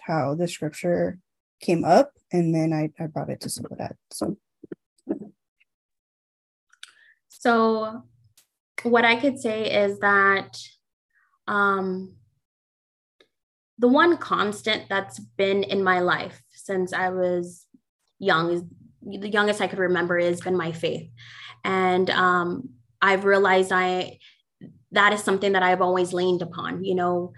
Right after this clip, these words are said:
Speaker 2: when I've felt sad, when I feel like I didn't have a voice, when, um, I've been upset or emotional, or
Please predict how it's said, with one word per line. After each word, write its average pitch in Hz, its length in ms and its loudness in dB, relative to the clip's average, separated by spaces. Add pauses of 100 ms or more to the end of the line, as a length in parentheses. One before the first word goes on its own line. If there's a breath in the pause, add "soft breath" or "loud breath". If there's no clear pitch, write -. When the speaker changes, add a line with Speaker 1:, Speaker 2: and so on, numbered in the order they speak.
(200 soft breath)
Speaker 2:
when 185 120 2
I've 180 240 -2
felt 190 300 0
sad, 175 400 2
when 180 100 0
I 175 60 -4
feel 190 220 0
like 185 180 2
I 170 100 0
didn't 170 280 -4
have 180 180 0
a 175 60 -2
voice, 170 440 -4
when, 175 540 -2
um, 175 640 -6 (280)
I've 202 140 -2
been 202 140 0
upset 185 720 0
or 190 100 -2
emotional, 185 840 0 (240 loud breath)
or 185 600 4